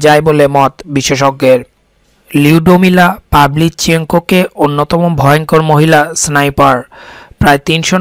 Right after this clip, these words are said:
নয়টি confirmed killing রয়েছে তার ঝুলিতে। সাধারণত দুইজনের দল থাকে স্নাইপারদের,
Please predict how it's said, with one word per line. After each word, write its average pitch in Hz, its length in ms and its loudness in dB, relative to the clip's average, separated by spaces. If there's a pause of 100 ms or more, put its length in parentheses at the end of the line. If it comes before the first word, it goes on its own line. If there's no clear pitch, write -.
নয়টি 165 340 0 (140)
confirmed 160 560 -2 (120)
killing 170 300 -2
রয়েছে 165 380 0
তার 151 300 0
ঝুলিতে। 139 380 0 (600)
সাধারণত 165 480 0 (100)
দুইজনের 160 600 -2
দল 165 220 2
থাকে 156 320 -2 (240)
স্নাইপারদের, 143 680 -2